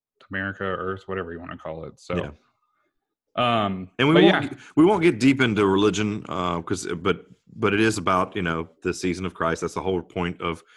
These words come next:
Speaker 2: of Christmas, where it came from. And everybody has, you know, different views and religions and stuff like that. And, and everybody's, you know, got their own way of, of doing things there. But, you know, you want, uh, your child to understand that, you know, this is more than just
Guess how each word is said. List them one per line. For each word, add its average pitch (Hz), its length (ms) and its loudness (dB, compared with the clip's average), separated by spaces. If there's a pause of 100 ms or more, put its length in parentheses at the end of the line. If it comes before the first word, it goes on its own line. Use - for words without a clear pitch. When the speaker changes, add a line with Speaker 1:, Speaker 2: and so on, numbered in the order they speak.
(120)
Speaker 2:
of 92 100 -4
Christmas, - 420 -6
where 87 120 -2
it 90 60 -10
came 80 220 -10
from. 80 200 -6
And 85 80 -6
everybody 87 280 -2
has, 87 180 -4 (260)
you 135 80 0
know, 95 60 0
different 92 340 -4
views 82 240 -4
and 85 80 -6
religions 82 460 -4
and 82 80 -10
stuff 85 240 -6
like - 140 -6
that. 85 320 -4
And, 80 120 -10 (280)
and 92 120 -4
everybody's, 90 460 -2
you 90 80 -8
know, 78 220 -10 (160)
got 82 180 -6
their 85 140 -4
own 85 180 -6
way 85 180 -4
of, 80 200 -6
of 87 160 -12
doing 87 240 -4
things 85 240 -8
there. 82 260 -2
But, 80 300 -4 (340)
you 113 100 -4
know, 82 180 0
you 87 180 -2
want, 98 340 -2
uh, 85 360 -6 (140)
your 92 160 -6
child 87 520 -4
to 80 300 -8
understand 82 680 -8
that, 76 180 -12 (300)
you 95 80 -6
know, 80 160 -6
this 92 320 -6
is 80 180 -10
more 92 500 -2
than 82 240 -10
just 82 600 -10